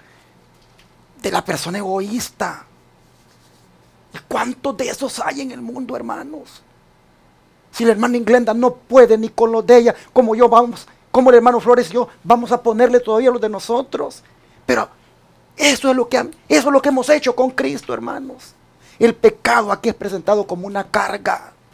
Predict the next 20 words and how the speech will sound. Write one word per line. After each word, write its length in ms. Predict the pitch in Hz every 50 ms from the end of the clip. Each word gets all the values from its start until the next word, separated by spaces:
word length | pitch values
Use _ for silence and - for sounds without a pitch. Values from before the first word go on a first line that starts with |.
| _ _ _ _ _ _ _ _ _ _ _ _ _ _ _ _ _ _
Una 260 | - 240 254 240 220 -
carga 380 | - - - 233 240 226 214
bien 180 | 202 226 233 233
difícil, 640 | 233 202 156 - 180 214 240 254 269 - 226 202 190
hermanos, 320 | 185 185 208 220 240 220
de 100 | - 190
soportar. 920 | - - 175 - - 170 160 - - 151 131 127 - - - - - - - _ _ _ _ _ _ _ _ _ _ _ _ _ _ _ _ _ _ _ _ _ _ _ _ _ _ _ _ _ _ _ _ _ _ _ _ _ _ -
Por 120 | - -
eso 180 | 196 196 - 202
el 80 | 190
hermano 240 | 185 180 190 190 196
Inglenda 400 | 175 160 185 196 202 196 175 - - _ _ _ _ _
mencionaba, 720 | 170 165 165 156 - 170 156 170 196 214 196 196 165 143 143 _ _ _ _ _ _ _ _ _ _ _ _ _ _ _ _ _ _ _ _ - - - _ _ _ _ _
y, 100 | - 190 196 - _ _ _ _ _ _ _ _ _
y, 140 | - 170 214
y 220 | 240 277 254 233
lo 140 | 233 214 214
peor 240 | 208 185 214 311 339
de 120 | - 285
todo, 460 | - - - 190 151 147 165 - -